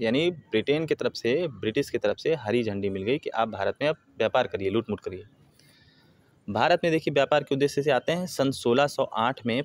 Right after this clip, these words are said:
पूरी तरह से भारत में एकदम फैक्ट्री उक्ट्री बनाने के उद्देश्य से पहुंच जाते हैं और एक बड़ा सा नाव लेके जो है सूरत में आते हैं, जिसका नाम है रेड ड्रैगन। रेड ड्रैगन सूरत में आते हैं। और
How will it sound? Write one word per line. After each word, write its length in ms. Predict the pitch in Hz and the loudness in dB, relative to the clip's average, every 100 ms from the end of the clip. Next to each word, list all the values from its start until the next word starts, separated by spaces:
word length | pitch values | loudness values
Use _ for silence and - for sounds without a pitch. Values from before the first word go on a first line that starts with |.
| - | 0
पूरी 200 | 123 127 | 0 2
तरह 200 | 131 120 | 2 0
से 140 | 120 120 | 0 -2
भारत 360 | 98 101 110 113 | 0 0 0 0
में 100 | 123 | -2
एकदम 200 | 123 131 | -2 -4
फैक्ट्री 380 | - 95 - | -6 -6 -2
उक्ट्री 200 | 113 - | -2 0
बनाने 320 | 110 101 101 120 | 0 0 -2 -2
के 140 | 120 | 0
उद्देश्य 300 | 104 107 - | 2 0 0
से 80 | 127 | -4
पहुंच 260 | - 101 104 | -2 -2 0
जाते 260 | 117 - | 0 2
हैं 220 | 135 160 - - - - - _ - - | -2 -4 -8 -20 -20 -20 -20 _ -18 2
और 360 | 143 123 135 156 143 | 4 6 2 0 -2
एक 100 | 139 | 0
बड़ा 220 | 113 131 131 | 2 4 2
सा 160 | 120 | 0
नाव 260 | 104 113 131 | 0 2 4
लेके 280 | 104 98 104 | 2 0 2
जो 100 | 113 | 2
है 80 | |
सूरत 360 | 147 117 110 107 | 2 2 2 2
में 80 | 117 | -2
आते 200 | 95 156 | -2 -2
हैं, 80 | 156 | -2
जिसका 260 | 117 127 | -2 0
नाम 200 | 113 113 | -2 0
है 160 | 156 131 | -2 2
रेड 240 | 107 123 | 2 2
ड्रैगन। 500 | 95 98 92 92 95 - _ _ _ _ _ _ _ | 0 0 0 -2 -6 -12 _ _ _ _ _ _ _
रेड 220 | 101 123 117 | 0 2 2
ड्रैगन 340 | 98 101 127 - _ _ _ | 0 0 -4 -8 _ _ _
सूरत 320 | - 151 123 170 | -4 4 4 4
में 60 | |
आते 220 | - - | -2 -6
हैं। 120 | - - _ _ _ - _ _ _ _ _ | -18 -20 _ _ _ -20 _ _ _ _ _
और 280 | 151 175 202 | 4 6 4